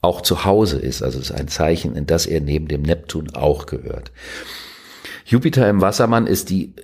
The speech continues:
Infragestellung der alten Religionssysteme, weil, wenn sie zu hierarchisch sind, weil der Wassermann die Vernetzung und nicht die Hierarchie ist.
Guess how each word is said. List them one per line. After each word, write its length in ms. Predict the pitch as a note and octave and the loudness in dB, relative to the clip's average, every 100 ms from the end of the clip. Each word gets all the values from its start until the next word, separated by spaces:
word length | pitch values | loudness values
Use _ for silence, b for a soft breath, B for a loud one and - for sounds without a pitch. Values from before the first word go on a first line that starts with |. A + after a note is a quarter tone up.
| _ | _
Infragestellung 1120 | E2+ E2 - C#2 E2 A#2+ - - A2+ A2+ A#2 | -2 -2 -2 2 2 0 -2 -2 2 2 2
der 160 | G#2 G2 | 2 2
alten 260 | F2+ F2+ F2+ | 2 0 -2
Religionssysteme, 1400 | E2+ D#2+ C#2+ D2+ F#2 G2 G#2+ - - G#2 G#2+ A2+ G#2 - | -2 -2 -2 -2 -2 -4 -6 -8 -6 -6 -4 -4 -6 -6
weil, 400 | C#2+ D#2+ E2+ F2+ | 0 2 2 4
wenn 180 | F#2 | 4
sie 140 | G2 G2 | 4 0
zu 160 | - | -4
hierarchisch 760 | D2+ D2+ C2 C#2+ - B1 - - G3 | -4 -4 -2 -2 -2 -6 -8 -12 -12
sind, 540 | D#2 D2+ F#2+ C3+ - | -6 -2 -2 -2 -8
weil 140 | - D2 | -6 -2
der 160 | D2 | -2
Wassermann 420 | D2+ - E2 D#2 | -2 -4 -6 -6
die 80 | D2 | -8
Vernetzung 600 | C#2+ C2+ C2+ E2 - G#2+ | -8 -6 -4 -6 -4 -4
und 120 | F2 | -6
nicht 200 | B1 D2+ | -8 -10
die 40 | C#2 | -10
Hierarchie 560 | C#2+ C#2+ C2 - C#2 | -6 -6 -8 -8 -8
ist. 380 | - - - - | -6 -8 -10 -18